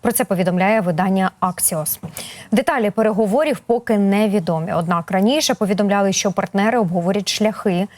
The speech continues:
та умови досягнення миру перед переговорами Трампа та Путіна на Алясці. Нагадаю, зустріч американської та російської сторони відбудеться вже цієї п'ятниці у місті Анкориджі на військовій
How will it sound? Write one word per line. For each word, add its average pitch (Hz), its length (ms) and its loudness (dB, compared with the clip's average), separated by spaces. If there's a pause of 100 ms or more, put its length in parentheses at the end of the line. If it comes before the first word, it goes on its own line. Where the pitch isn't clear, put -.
(260)
та 196 120 0
умови 180 400 2
досягнення 208 560 0
миру 214 360 4
перед 220 360 0
переговорами 196 800 0
Трампа 180 400 0
та 208 160 -2
Путіна 180 580 0 (240)
на 180 200 2
Алясці. 160 520 -2 (600)
Нагадаю, 262 400 2
зустріч 240 440 0
американської 214 920 0
та 165 120 -2
російської 262 520 0
сторони 180 360 0
відбудеться 208 560 0
вже 180 260 0
цієї 196 400 0
п'ятниці 196 720 -2
у 170 140 -2
місті 214 480 0 (440)
Анкориджі 208 880 0 (460)
на 190 280 2
військовій 208 640 0